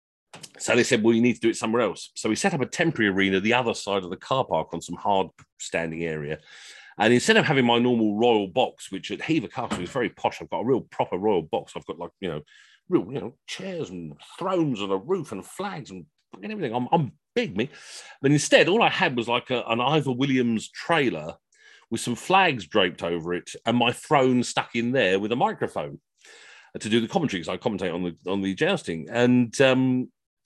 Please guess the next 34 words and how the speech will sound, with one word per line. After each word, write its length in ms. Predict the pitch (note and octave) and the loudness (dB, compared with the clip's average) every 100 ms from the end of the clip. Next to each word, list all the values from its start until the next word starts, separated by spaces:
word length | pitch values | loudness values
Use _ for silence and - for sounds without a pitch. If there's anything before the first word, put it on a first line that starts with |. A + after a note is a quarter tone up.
| - - | -20 -8
so 180 | D3+ | -2
I, 200 | C#3 A#2 B2 | -2 0 -4
I, 120 | A#2+ | -2
I 40 | |
get 180 | A#2+ E3 | -2 0
in 100 | C#3+ | 2
the 60 | G#2+ | 2
box, 520 | F#2+ F#2+ - - - _ - - _ _ G#2 | 2 0 -4 -14 -16 _ -20 -20 _ _ 2
and 440 | A#2 A#2+ A#2+ A#2+ B2 - | 4 6 6 2 -2 -4
the 80 | |
very 220 | B2+ F#3 E3 | 4 6 6
last 260 | C#3+ C3 | 2 0
thing 380 | D#3 C3 A2+ F#2 | 0 0 0 -4
Jeremy, 300 | D2+ C3 A#2+ | -4 -2 -2
the 80 | G2 | -2
head 140 | G2+ A2+ | -2 -2
of 60 | |
the 80 | G2 | -4
Jousters, 420 | F2 G#2+ G#2+ G2 | 0 0 0 -4
said 140 | - A#2 | -6 -4
to 60 | |
me, 100 | F#2 | -6
came 140 | - G2+ | -6 -4
over, 80 | G2 | -2
he 60 | |
said, 220 | G#2 G#2+ G2+ | -2 -2 0
"Look, 160 | G2 - _ _ | -2 -4 _ _
you're 160 | G#2+ A2 | -4 0
very 200 | C3 C3 | 4 2
close 300 | - B2 - | 2 0 0
to 60 | - | -4
the 60 | |
public 380 | - G#2+ E2+ E2 | -6 -4 -4 -8
here. 320 | F2 D#2 E2+ | -6 -4 -4